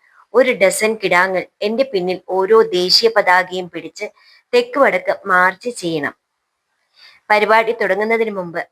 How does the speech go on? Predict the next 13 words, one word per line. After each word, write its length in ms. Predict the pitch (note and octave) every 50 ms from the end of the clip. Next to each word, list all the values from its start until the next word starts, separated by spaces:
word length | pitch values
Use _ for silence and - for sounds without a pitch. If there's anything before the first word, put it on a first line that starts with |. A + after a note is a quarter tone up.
| -
അടഞ്ഞു 340 | - F#3+ G3 A3+ A#3 C4 C#4+
കിടക്കുന്ന 580 | C4 A#3 F#3+ F#3+ F#3 - F#3 F3 F3 F3 D#3+ - _ _ _ _ _ _ _ - - -
കർട്ടന് 440 | A3 G#3 G3 G3+ - - B3+ B3 C4+
പിന്നിലെ 440 | C4 - A#3 G#3+ G3 F#3+ F#3 F#3+ F#3
മങ്ങിയ 540 | F3+ F3+ F#3+ F3+ F#3 F#3 G3 G#3+ A#3 B3+ B3+
വെളിച്ചത്തിൽ 720 | G#3+ G3+ F#3 F#3 F3+ - - G3 F#3 _ - F3+ A#3+ - - _ - - - - -
ഒരു 140 | B3 C4+ D4+
നീളൻ 580 | D4+ C4 A3+ G#3 G3 G3 G#3+ B3+ C#4+ D4 C4
മൈക്ക് 320 | G#3+ F#3+ F3+ F3 F3+ _ -
സ്റ്റാൻഡ് 380 | - - A3 G3+ G3+ G3 F3+
വയ്ക്കുകയും 760 | E3+ E3+ E3 E3+ E3 _ - A3+ G3+ F#3 E3+ E3+ F3 E3+ - _ _ _ _ - - - _ -
ഗായകനായ 680 | G3 G3 F#3+ F#3+ G3 G3 G3 G#3+ G#3+ G3+ G3 G3 G3 F3+ - -
എന്നെ 360 | F#3+ F#3 F#3 F#3 G#3 G#3+ -